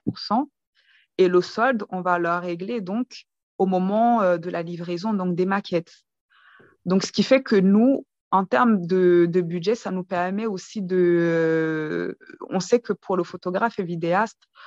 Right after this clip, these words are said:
euh, on a encore trois mois, euh, pour le régler, quoi, après le mariage. Donc, ça permet d'étaler, en fait, les dépenses dans le temps. Donc, ça, euh, avec tous vos prestataires,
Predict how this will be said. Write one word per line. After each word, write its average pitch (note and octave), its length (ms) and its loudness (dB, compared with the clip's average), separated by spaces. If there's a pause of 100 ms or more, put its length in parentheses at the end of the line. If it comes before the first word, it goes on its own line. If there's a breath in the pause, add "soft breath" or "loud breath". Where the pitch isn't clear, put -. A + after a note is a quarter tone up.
(440 loud breath)
euh, E3 960 2
on F#3+ 160 0
a F3 60 6
encore F3+ 300 0
trois F#3 300 -2
mois, G#3+ 460 0
euh, E3 480 -2
pour F3+ 160 -8
le E3+ 80 -4
régler, F3+ 460 -4
quoi, - 220 -8
après F#3 260 -2
le F3+ 100 -16
mariage. F#3+ 640 -16 (380 loud breath)
Donc, F#3 140 -6
ça F#3+ 140 -2
permet G3 200 0 (200)
d'étaler, G#3+ 500 2
en G#3+ 120 0
fait, - 240 -8
les F#3 100 0
dépenses F3+ 400 -2
dans F3+ 140 -2
le F3+ 160 -2
temps. D#3 220 -10 (340)
Donc, F3 220 -8
ça, B3 360 0 (600 loud breath)
euh, F3 360 2
avec G3+ 320 0
tous C4+ 140 -8
vos A#3+ 120 -2
prestataires, G#3+ 680 -6